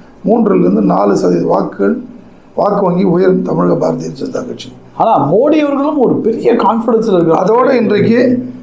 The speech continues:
Speaker 1: தலைவர் அண்ணாமலை இணைச்சு, இணைப்புல என்ன ஆகுதுன்னா, இன்னைக்கு நீ பாத்தீங்கன்னா தெரியும், எந்த, எல்லா நிகழ்ச்சிகள்லயும் பாத்தீங்கன்னா தெரியும், இவர்களுடைய காம்பினேஷன், இந்த ரெட்டையர் எப்படி, அஹ்,
Speaker 2: டபுள் இன்ஜின் பாலிடிக்ஸ்.
Speaker 1: எப்படி தமிழ், அஹ், all இந்தியாவுக்கு வந்து
Speaker 2: யோகி,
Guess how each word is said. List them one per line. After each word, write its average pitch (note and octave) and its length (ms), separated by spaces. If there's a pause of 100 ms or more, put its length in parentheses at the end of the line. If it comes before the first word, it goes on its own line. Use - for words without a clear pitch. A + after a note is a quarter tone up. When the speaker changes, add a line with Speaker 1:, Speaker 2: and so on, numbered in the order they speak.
Speaker 1:
தலைவர் G3 280
அண்ணாமலை A3+ 420
இணைச்சு, G3+ 540
இணைப்புல G#3 420
என்ன F#3+ 220
ஆகுதுன்னா, F3+ 560
இன்னைக்கு - 80
நீ E3 200
பாத்தீங்கன்னா G#3 460
தெரியும், - 280
எந்த, - 340 (400)
எல்லா G#3 380
நிகழ்ச்சிகள்லயும் G#3 680
பாத்தீங்கன்னா - 380
தெரியும், - 280 (1080)
இவர்களுடைய F#3+ 600
காம்பினேஷன், A#3+ 600
இந்த D3+ 120
ரெட்டையர் F3 320
எப்படி, G3 520 (420)
அஹ், F3+ 180
Speaker 2:
டபுள் A3+ 320
இன்ஜின் G#3 240
பாலிடிக்ஸ். F3 380
Speaker 1:
எப்படி A3 320
தமிழ், G#3 300
அஹ், F#3 440
all E3+ 560
இந்தியாவுக்கு F#3+ 340
வந்து F3 140
Speaker 2:
யோகி, F#3 320